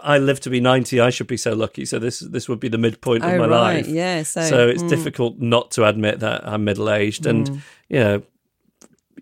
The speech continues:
Speaker 1: so are you really, Annabelle?
Speaker 2: No, I'm not.
Speaker 1: <laughs>
Speaker 2: I'm, I'm not yet.
Speaker 1: Okay.
Speaker 2: No.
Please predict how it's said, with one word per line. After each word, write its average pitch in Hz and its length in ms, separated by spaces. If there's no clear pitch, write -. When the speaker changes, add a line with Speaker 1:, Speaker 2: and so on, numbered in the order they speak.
Speaker 1:
so 113 220
are 104 40
you 104 260
really, 101 320
Annabelle? 101 340
Speaker 2:
No, 190 200
I'm 151 180
not. 139 320
Speaker 1:
<laughs> - 340
Speaker 2:
I'm, 147 240
I'm 143 200
not 139 160
yet. - 280
Speaker 1:
Okay. - 380
Speaker 2:
No. 139 300